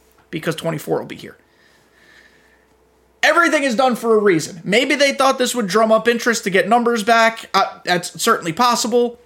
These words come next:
My theory here could be complete and utter moot. Complete and utter moot? Completely and utterly moot. There we go. Speak correctly. And they could just be messing around and having fun.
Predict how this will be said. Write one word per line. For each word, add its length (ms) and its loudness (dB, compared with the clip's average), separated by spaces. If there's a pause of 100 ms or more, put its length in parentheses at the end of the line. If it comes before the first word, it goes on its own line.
(180)
My 240 0
theory 420 -4
here 480 -2 (280)
could 180 0
be 100 0
complete 600 -4 (260)
and 160 2
utter 260 4
moot. 380 0 (800)
Complete 260 -10
and 80 -6
utter 140 -2
moot? 300 -6
Completely 580 -2
and 80 2
utterly 260 0
moot. 340 0 (240)
There 140 -2
we 120 0
go. 260 -2
Speak 260 -8
correctly. 480 -10 (1120)
And 160 2
they 120 4
could 160 0
just 200 -2
be 140 -2
messing 320 0
around 260 4
and 80 -2
having 280 0
fun. 260 -10